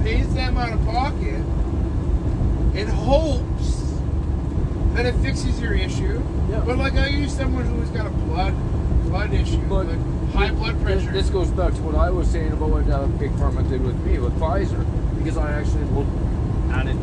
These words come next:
Speaker 2: now and looked at which pharmaceutical company was behind the medications that they were giving me. And there's one connective link to all four medications. Pfizer. Pfizer, one hundred percent.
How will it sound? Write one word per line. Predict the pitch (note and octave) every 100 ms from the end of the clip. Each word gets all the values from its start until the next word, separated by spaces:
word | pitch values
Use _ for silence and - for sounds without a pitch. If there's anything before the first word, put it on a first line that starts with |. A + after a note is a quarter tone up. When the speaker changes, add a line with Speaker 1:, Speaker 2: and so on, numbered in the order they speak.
| -
Speaker 2:
now | D#3+ F#3 E3 C#3+
and | -
looked | C#3+ -
at | C#3 C3+ -
which | B2+ B2 - - - -
pharmaceutical | - - - F3 C#3 - D3
company | C3 B2+ - - - - - - -
was | C#3 C3+
behind | - - D3+ C#3+
the | D#3
medications | C#3+ C3+ - C3+ C3 - -
that | - C3+
they | B2
were | -
giving | - F3+ - -
me. | - - - - - - - - -
And | C#3
there's | D3 C#3+
one | - C#3 C#3 C3+
connective | - B2+ - - -
link | - - -
to | D3+ D#3+ - - -
all | C#3+ D3 D3 -
four | B2+
medications. | B2+ B2+ - - A#2 A#2 - - - - - - - - - - - -
Pfizer. | C#3+ C#3+ C#3 - - - - - - - - - - - - - - -
Pfizer, | D3 D3 C#3+ - -
one | - D3
hundred | C#3+ C3+
percent. | - - D#3+